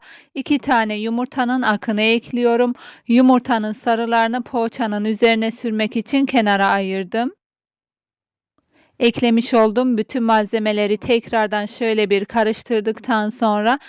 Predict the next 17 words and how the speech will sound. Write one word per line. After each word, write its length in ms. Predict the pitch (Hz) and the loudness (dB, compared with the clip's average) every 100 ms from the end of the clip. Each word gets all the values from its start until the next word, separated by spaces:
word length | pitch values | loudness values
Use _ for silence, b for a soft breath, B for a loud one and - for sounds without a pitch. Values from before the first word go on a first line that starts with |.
| B - | B -12
şimdi 420 | - 294 233 226 | -2 0 2 2
önceden 540 | 233 233 233 214 214 | 2 0 0 0 0
elemiş 480 | 214 220 220 226 - | 0 0 0 -2 0
olduğum 460 | 220 214 226 247 233 | 0 2 0 -2 -4
unumu 540 | 220 208 208 220 269 | -4 -2 0 0 0
azar 340 | 226 214 226 220 | 0 2 2 2
azar 340 | 208 233 240 | 0 0 -2
ilave 640 | 226 214 202 196 190 196 | -2 -2 0 0 0 0
ediyorum. 520 | 196 214 240 233 240 240 B B B | -2 -2 -2 0 0 -2 B B B
Unun 280 | - 269 269 | 2 4 6
üzerine 680 | 254 233 247 247 240 247 233 | 4 4 4 2 0 -4 -2
bir 260 | 240 240 220 | 0 0 0
buçuk 400 | 233 - 220 - | -4 -4 -6 -2
tatlı 380 | 233 220 240 233 | -2 0 -2 -6
kaşığı 540 | - 220 - 240 208 - | -2 -2 -2 -2 -4 -4
tuz 260 | 233 208 | -8 0
ekleyerek 800 | 226 226 247 240 233 233 233 - | 0 0 -2 -2 0 0 -2 -8